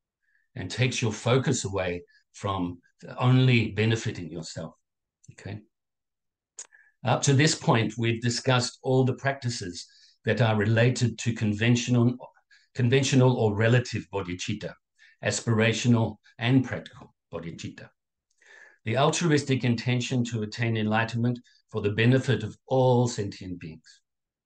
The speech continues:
The last two lines of verse number eight relate to the practice of cultivating ultimate bodhicitta, as mentioned before.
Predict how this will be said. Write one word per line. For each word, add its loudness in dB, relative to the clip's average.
The 2
last 4
two 2
lines 0
of -10
verse -2
number -2
eight -4
relate 2
to -2
the -4
practice 0
of -6
cultivating -2
ultimate 2
bodhicitta, -8
as -6
mentioned -8
before. -10